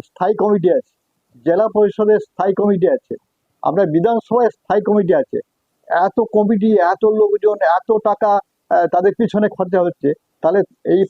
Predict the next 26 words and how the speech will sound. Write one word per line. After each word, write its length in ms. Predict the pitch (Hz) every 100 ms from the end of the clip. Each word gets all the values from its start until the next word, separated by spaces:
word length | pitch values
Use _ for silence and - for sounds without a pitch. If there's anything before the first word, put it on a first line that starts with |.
| _ -
পাড়ার 380 | 139 185 233 -
সমান 380 | - 220 226 214 -
সম-, 160 | 196 175
সমাধান 440 | - 202 214 208
করার 240 | 220 220
জন্য 180 | 202 226 214
তারাই 220 | 214 269 262
তো 80 | 254
ব্যয় 360 | 202 220 208 202
করবে। 280 | 196 202 147 120 _ _ _ -
তাই 160 | 185 175
এর 140 | 196
জন্য 240 | 214 240
আবার 180 | 233 226
নতুন 280 | 208 180 233
করে 180 | 226 233 226 _ _ _ -
কোটি 220 | 196 208
কোটি 200 | 220 214
টাকা 220 | 233 220 -
খরচা 260 | 208 233
করতে 260 | 208 220 226
হবে 140 | 220
ওখানে 220 | 214 214
রাজ্য 320 | 190 180 175 180
সরকারকে, 380 | 202 208 208 269 302 _ _ _ _ _ _ _ _ _
মানুষের, 380 | 143 175 -